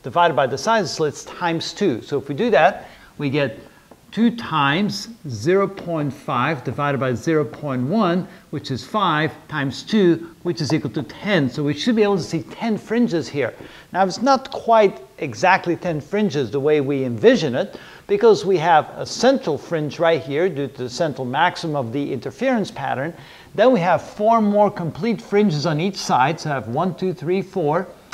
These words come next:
one, two, three, four. So that's four plus four is nine, plus the fifth one here is, uh, that four plus four is eight, plus the fifth one is nine. And then what happens is exactly at the location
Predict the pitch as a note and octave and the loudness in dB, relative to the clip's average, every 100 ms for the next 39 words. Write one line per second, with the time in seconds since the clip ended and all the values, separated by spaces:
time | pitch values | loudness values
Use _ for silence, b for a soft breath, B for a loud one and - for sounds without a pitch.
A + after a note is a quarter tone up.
0 | B C3+ D3+ D3+ F3+ E3+ D3+ F3+ F#3+ - | B -4 -4 -2 -4 -4 0 2 2 -2
1 | D#3+ C#3 D3 G3 - - - G3 G3+ E3+ | 0 0 0 -4 -4 -6 -2 0 0 -4
2 | - F3+ F#3 F#3 D#3+ C#3+ D#3+ D3 D3 A#2+ | -6 -2 0 0 0 2 0 -2 -6 -6
3 | B2 - - - - F3 F3+ F3+ D#3 C#3 | -8 -12 -20 -20 -10 -8 -6 -4 -4 0
4 | D3+ B2+ - - B B B C#3 C#3 D3+ | -2 -2 -10 -20 B B B -2 0 -4
5 | - G#3+ G#3+ F#3 - F#3 F#3 E3 D#3+ G3 | 2 2 2 -2 0 4 4 4 2 0
6 | - C#3+ C3 C3 G#3 G#3 F3+ E3 A#2+ D3 | -4 -6 -6 0 0 0 -4 -2 -2 2
7 | D#3 B2+ F#3 - B B B D3 D3+ A#3 | 4 4 2 -6 B B B -2 2 4
8 | D4+ A#3+ F3+ F#3 C4+ A3 B2+ D#3+ - E3 | 6 6 4 2 2 2 0 0 0 -4
9 | A#2 A2+ F#3 A#3 A#3+ A#3+ G#3+ G#3+ F3+ D#3+ | -2 2 6 6 4 0 0 0 0 0
10 | F#3+ G#3+ - A#3 | 2 2 4 2